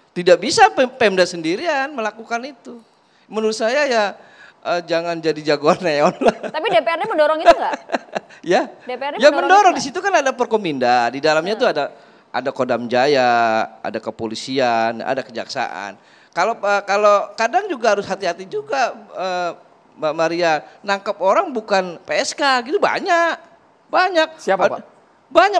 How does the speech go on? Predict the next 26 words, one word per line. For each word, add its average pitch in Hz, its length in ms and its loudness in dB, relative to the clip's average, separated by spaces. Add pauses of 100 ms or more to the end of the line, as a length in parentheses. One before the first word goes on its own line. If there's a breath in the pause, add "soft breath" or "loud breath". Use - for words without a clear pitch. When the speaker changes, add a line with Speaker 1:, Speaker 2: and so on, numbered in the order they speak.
Speaker 1:
misalnya 302 400 4
ada, 285 120 4 (840 loud breath)
misalnya 269 400 0
ada 262 60 6 (100)
razia, 220 240 2
contoh 196 400 0
ya, 165 320 2
contoh 156 240 -2
saja 160 400 2
razia 143 400 -2
di, 131 480 -10
di 131 240 -10
Taman 131 240 -2
Lawang 143 400 2
gitu 123 160 -8
ya. 110 160 -6 (320 soft breath)
Itu 320 160 -8
main 302 160 2
tangkap-tangkap 262 640 -4
aja 330 160 2
bu-, 254 240 -14
bukan 277 240 2
P 330 160 -4
S - 80 -6
K 381 160 -6
ditangkap. 330 400 -2